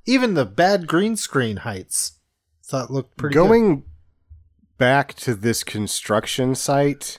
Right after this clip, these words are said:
Speaker 2: in the movie makes me feel like, and also all the holes and all the weird incongruencies that aren't really in his work, makes it seem like they got to Vancouver and they started changing a lot of plans, but once they saw what was around,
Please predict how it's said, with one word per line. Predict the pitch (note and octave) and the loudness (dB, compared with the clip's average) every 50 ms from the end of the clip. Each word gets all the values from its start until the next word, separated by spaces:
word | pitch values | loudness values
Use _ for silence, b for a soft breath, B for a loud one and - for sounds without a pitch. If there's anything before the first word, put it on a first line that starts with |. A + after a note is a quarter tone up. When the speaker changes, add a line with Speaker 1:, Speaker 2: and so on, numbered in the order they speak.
| _ b b b b b b b b b b b b b b b b b b _ - | _ b b b b b b b b b b b b b b b b b b _ -2
Speaker 2:
in | C3+ C3+ C#3 C#3+ | 0 2 4 4
the | C#3+ C#3 | 4 4
movie | C3 B2 B2 C3 C3+ C3+ C3 A#2+ G#2+ A#2+ A#2+ A#2+ A2+ | 4 6 6 6 6 6 6 4 2 0 0 2 2
makes | A2+ A#2 A#2+ B2 - - - | 2 2 2 2 0 -2 0
me | C#3 C3+ B2 | 2 2 0
feel | - - - C3 B2 B2 A#2+ | 0 -2 -4 0 2 2 4
like, | A#2 A2+ G#2+ G#2 - - - | 4 4 2 0 -2 -2 0
and | D3 D#3 F#3+ | 2 2 4
also | F#3+ E3+ E3+ - - E3+ D#3+ D3 | 4 4 4 4 4 4 4 4
all | C3+ C3+ C3 | 4 4 4
the | C3 | 2
holes | A#2+ - A#2+ A#2+ A#2+ F#2+ A#2 | 2 2 2 2 2 2 0
and | A2 | 0
all | A#2+ C3 D#3 | 2 2 4
the | F3+ G3 | 4 4
weird | E3 C#3 C3 C#3 F3 E3+ D3 | 4 4 4 6 6 6 6
incongruencies | B2 C3 D3 C#3 D3 C3+ A#2 A#2 A#2+ B2 A#2 G#2+ - A2 G#2 F2 | 4 4 2 4 4 2 4 4 4 4 4 2 0 -2 -4 -2
that | G2 G2+ | 0 0
aren't | A2+ B2 B2 A#2 | 2 2 2 0
really | A#2+ A#2 A#2 A2+ A2+ A2 A2 | 0 0 2 2 0 0 -2
in | A2 A2+ A2 | -2 -2 0
his | A2+ A#2 A2 G2 G2 | 0 0 -2 -2 -4
work, | G2+ G#2+ A2 A2+ C3 C#3 - - - - - | -2 0 0 2 2 0 -2 -4 -14 -4 0
makes | B2+ C#3 D3+ - - | 2 2 2 2 0
it | E3+ - - | -2 -2 -2
seem | - - D3+ D3 C#3 | -2 0 2 2 4
like | C#3 B2+ A#2+ | 4 2 2
they | A#2+ C3 C3+ | 2 2 2
got | B2+ C#3 D3+ D#3+ | 4 4 2 2
to | - E3+ | 0 -2
Vancouver | C#3 C3+ C#3 C3 A#2+ A2+ - - C3 C3+ B2+ A#2 B2+ B2 A#2 | 0 2 4 4 4 2 0 2 2 2 2 4 2 0 0
and | A2 G#2 G#2+ | 0 0 0
they | G#2+ G#2 | 0 -2
started | - - D3 D#3 D3+ C3+ G#2 | 0 0 2 2 2 2 0
changing | - - B2 B2 B2 A2+ A#2 | 0 0 2 2 2 2 2
a | A#2 | 2
lot | A2+ A2 G#2 | 2 2 2
of | F#2+ | 0
plans, | - - A2+ G#2+ G#2+ G#2+ G#2 G2 | -2 -2 -2 0 0 0 0 -2
but | E2+ G#2 G2 - | -2 -4 -4 -4
once | G#2 G2+ G#2 G2+ - | -4 -4 -4 -4 -4
they | - G#2+ F#2+ | -4 -6 -6
saw | - - G#2+ G2 | -4 -2 -2 0
what | G2 G2+ G2 | 0 -2 -2
was | F#2+ F#2+ E2+ | -4 -6 -6
around, | F#2 F2+ F#2+ G#2 G#2 G2 G2 F#2+ F#2 F2+ E2 | -6 -4 -2 0 0 0 0 -2 -4 -6 -8